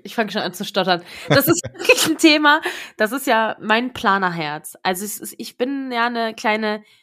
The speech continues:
Maus, die gerne, äh, Notizen auf dem iPhone aufmacht und alles da reinschreibt.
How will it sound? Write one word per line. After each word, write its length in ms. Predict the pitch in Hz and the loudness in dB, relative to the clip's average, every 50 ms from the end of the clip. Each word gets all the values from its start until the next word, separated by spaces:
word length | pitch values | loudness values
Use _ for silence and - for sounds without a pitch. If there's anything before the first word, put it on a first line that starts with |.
| _ - | _ 0
Maus, 380 | 196 196 214 226 269 262 - | 2 4 4 4 2 0 -2
die 120 | - 220 196 | -6 -6 0
gerne, 560 | 202 190 196 202 208 208 202 202 196 196 - | 2 2 4 2 2 0 0 0 0 -2 -4
äh, 220 | - 196 196 196 190 | -4 -4 -4 -2 -2
Notizen 720 | 196 196 196 - - 269 311 330 - - 320 330 339 339 339 _ | -2 -4 -4 -2 -2 -4 -2 -2 -4 -6 -4 -4 -4 -6 -2 _
auf 200 | - 208 208 - | 0 0 0 0
dem 120 | 226 214 | -2 -2
iPhone 440 | - 139 196 240 262 - 285 262 254 | 0 2 2 2 2 0 0 0 2
aufmacht 520 | 151 202 220 254 254 - 240 247 247 226 | 2 4 2 2 2 2 0 0 0 0
und 140 | - 165 - - - | -4 -8 -10 -4 -2
alles 360 | - 196 208 208 208 208 - | 0 2 2 2 0 -2 0
da 120 | - 196 | 0 0
reinschreibt. 800 | 175 165 156 156 160 170 - - - - 143 127 139 160 175 - | 0 0 -2 -2 -4 -6 -8 -10 -6 -4 -4 -4 -4 -6 -10 -14